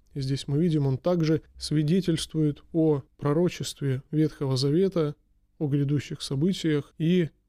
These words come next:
приводит свою мысль к тому, что Иуда Искариота должен заменить другой и став учеником, став апостолом для последующего благовестия.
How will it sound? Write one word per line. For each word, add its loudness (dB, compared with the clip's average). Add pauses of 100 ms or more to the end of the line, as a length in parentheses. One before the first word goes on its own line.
приводит 0
свою -2
мысль 0
к -20
тому, 0
что -6
Иуда 2
Искариота 0 (340)
должен 2
заменить 2 (340)
другой 0 (200)
и -6
став -4 (120)
учеником, -2
став -8
апостолом -4 (400)
для 0 (140)
последующего -4
благовестия. -2